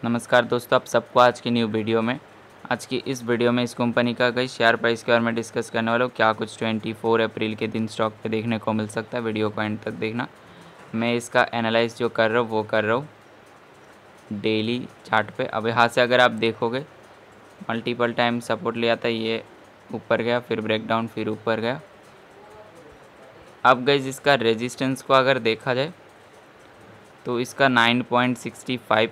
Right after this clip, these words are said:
पे इसका काफ़ी strong resistance है। Support अगर देखा जाए, तो इसका एट पॉइंट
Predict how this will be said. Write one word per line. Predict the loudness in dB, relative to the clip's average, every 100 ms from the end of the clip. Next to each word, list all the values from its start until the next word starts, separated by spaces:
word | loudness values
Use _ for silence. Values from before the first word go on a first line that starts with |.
| -2
पे | -2
इसका | -2 -2 -4 -6 -20 -20 -20 -20 -20 -6
काफ़ी | -2 -2 -4 -8
strong | -6 0 2 2
resistance | 0 0 -4 -4 -6 -6
है। | -4
Support | -4 0 2 2
अगर | 2 2
देखा | 0 0 0
जाए, | 0 -2 -6 -20 -20 -20 -20 -20 -20 -20 -20 -6
तो | -4
इसका | -4 0 2 2 0 -20 -20 -20 -20 -20 -20 -20 -20 -20 -20 -8 0
एट | 0 0 -4 0
पॉइंट | 2 2 0